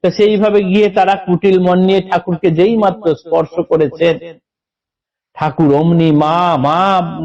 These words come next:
রবে মহাত্রাসে ডেকে উনি বাহ্যহারা হলেন। আর এদিকে কামিনীদের কি হলো? তারা ঠাকুরের স্পর্শে তাদের দিব্য জ্ঞান লাভ হলো, তারা ঠাকুরকে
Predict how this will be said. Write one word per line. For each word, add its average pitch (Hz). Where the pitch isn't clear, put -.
রবে 160
মহাত্রাসে 175
ডেকে 143
উনি 139
বাহ্যহারা 123
হলেন। 95
আর 160
এদিকে 208
কামিনীদের 220
কি 233
হলো? 214
তারা 202
ঠাকুরের 240
স্পর্শে 151
তাদের 143
দিব্য 143
জ্ঞান 147
লাভ 131
হলো, 120
তারা 135
ঠাকুরকে 185